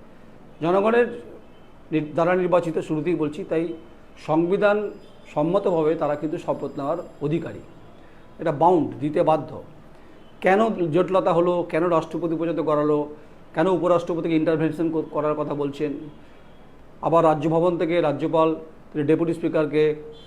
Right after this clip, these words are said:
বলছেন আপনি শপথ বাক্য পাঠ করো, তার মানে কোথাও না কোথাও স্পিকারকে অবমাননা করা হচ্ছে বলে এটা যারা সংবিধান বিশেষজ্ঞ তারা এই কথা বলছেন।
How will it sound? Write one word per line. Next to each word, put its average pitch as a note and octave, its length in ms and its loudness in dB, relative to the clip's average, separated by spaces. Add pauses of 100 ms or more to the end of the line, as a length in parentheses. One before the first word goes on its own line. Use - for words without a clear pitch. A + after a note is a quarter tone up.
(140)
বলছেন D3+ 260 2
আপনি D3 220 -2
শপথ C#3+ 260 -4
বাক্য C#3 300 -6
পাঠ C#3 240 -4
করো, C#3 120 -6
তার E3+ 160 -2
মানে G3 180 -2
কোথাও F3+ 280 -4
না A3+ 120 -4
কোথাও F3 220 -4
স্পিকারকে D3 680 -4 (480)
অবমাননা E3+ 560 2 (260)
করা D3 180 0
হচ্ছে D#3 300 -4
বলে C3 280 -4 (320)
এটা D3 200 2
যারা C#3+ 200 2
সংবিধান D#3 500 0
বিশেষজ্ঞ D#3 440 -2
তারা A#2+ 180 -6
এই A#2 120 -8
কথা A#2 180 -8
বলছেন। G2+ 300 -12